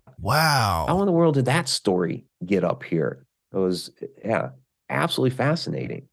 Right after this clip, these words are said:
Speaker 2: to, to see how, um, that story was carried out in another part of the world that should be cut off from,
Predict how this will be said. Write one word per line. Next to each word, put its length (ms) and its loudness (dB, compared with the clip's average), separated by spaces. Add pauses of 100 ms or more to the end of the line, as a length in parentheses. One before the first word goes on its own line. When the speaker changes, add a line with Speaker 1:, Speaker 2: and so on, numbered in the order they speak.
(240)
Speaker 2:
to, 240 -4
to 100 -4
see 280 -2
how, 480 0 (340)
um, 500 0 (760)
that 240 -2
story 500 0
was 200 -6
carried 500 -4
out 180 -2
in 80 -4
another 360 -2
part 420 -4
of 80 -4
the 60 0
world 420 0
that 260 -2 (1160)
should 320 2
be 160 4
cut 300 2
off 500 -2
from, 480 2